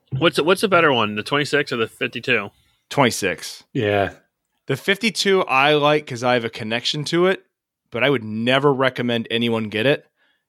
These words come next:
Speaker 2: because you gotta do a lot of work to even get it functional.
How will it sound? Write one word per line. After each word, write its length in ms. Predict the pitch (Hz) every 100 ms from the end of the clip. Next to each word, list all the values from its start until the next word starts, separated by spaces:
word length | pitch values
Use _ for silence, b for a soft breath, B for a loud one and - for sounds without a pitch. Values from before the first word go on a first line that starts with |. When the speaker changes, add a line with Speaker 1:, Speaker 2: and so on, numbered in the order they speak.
| _ _ -
Speaker 2:
because 380 | 110 107 92 104
you 100 | 131
gotta 200 | 123 101
do 160 | 107
a 40 | 90
lot 580 | 85 92 98 98 95 92
of 80 |
work 320 | 90 92 - -
to 120 | 101
even 220 | 104 104
get 180 | 95 104
it 200 | 104 _
functional. 800 | - 117 123 - 165 170 151